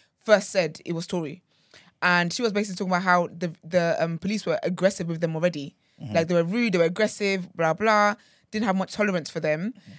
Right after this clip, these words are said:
Speaker 1: And she was like, "I was bleeding
Speaker 2: Mm.
Speaker 1: out, and they were still treating me and talking to me anyhow."
Speaker 2: Mm-hmm.
Speaker 1: So she was like, "How th-, how much more me then saying, 'Actually, the reason why I've
Speaker 2: Mm.
Speaker 1: got this injury is 'cause I w-, I'm shot.'" That means there's a gun in the car.
Speaker 2: Mm.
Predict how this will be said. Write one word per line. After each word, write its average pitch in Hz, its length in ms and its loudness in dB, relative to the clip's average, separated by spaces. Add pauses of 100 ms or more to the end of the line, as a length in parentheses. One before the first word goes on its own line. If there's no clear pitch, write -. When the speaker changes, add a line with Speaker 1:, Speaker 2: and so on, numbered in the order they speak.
(100)
Speaker 1:
And 180 140 2
she 247 60 -4
was 226 100 -2
like, 185 140 0
"I 190 100 6
was 180 220 2
bleeding 185 640 0 (200)
Speaker 2:
Mm. 104 300 -6 (380)
Speaker 1:
out, - 500 2 (240)
and 185 320 2
they 185 140 -2
were 175 100 0
still 214 240 -8
treating 214 480 -4
me 185 80 0
and 170 100 0
talking 196 180 -4
to 180 100 -8
me 165 100 -4
anyhow." 175 460 0
Speaker 2:
Mm-hmm. 117 200 -6 (400)
Speaker 1:
So 202 120 -6
she 220 80 -2
was 220 100 0
like, 190 160 2
"How 220 320 6
th-, 196 200 -2
how 226 180 4
much 214 280 -2
more 202 220 0
me 190 220 0
then 185 180 0
saying, 170 400 -2 (960)
'Actually, 160 480 0
the 160 120 -8
reason 190 140 -2
why 190 80 6
I've 196 60 2
Speaker 2:
Mm. - 20 -6
Speaker 1:
got 185 140 4
this 175 100 -10
injury 170 180 -4
is 156 80 -6
'cause 175 120 -8
I - 20 0
w-, 156 220 -4
I'm 165 160 -4
shot.'" - 320 0 (300)
That 208 180 4
means 202 200 0
there's 160 120 -6
a - 40 -2
gun 208 220 2
in 208 100 2
the - 80 -2
car. 160 400 -2 (200)
Speaker 2:
Mm. 104 260 -8